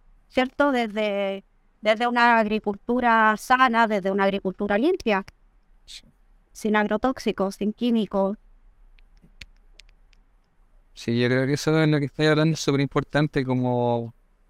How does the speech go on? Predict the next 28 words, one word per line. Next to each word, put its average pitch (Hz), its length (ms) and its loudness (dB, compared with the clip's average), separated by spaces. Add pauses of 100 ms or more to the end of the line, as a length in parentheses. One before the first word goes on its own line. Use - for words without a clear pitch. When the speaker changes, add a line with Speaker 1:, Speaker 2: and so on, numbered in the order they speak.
(100)
Speaker 2:
empezar 139 440 0
a 139 560 2
también, 131 360 0 (120)
además 117 340 0
de 139 60 0
entender 135 340 0
a 143 60 4
las 147 120 2
plantas, 151 840 -2 (360)
empezar 127 400 -2
a, 123 600 0
a 117 120 -8
entender 117 380 -2
el 147 80 -4
suelo 160 420 0
y 147 80 0
estudiarlo, 139 600 0
porque 127 300 -4
siempre 135 340 -4
hemos 147 120 -4
estado 156 320 2
acostumbrados 147 800 0 (460)
al 117 640 2
típico 139 320 0
sustrato 139 720 0
de 123 180 0
los 113 140 -4
grow 131 500 -2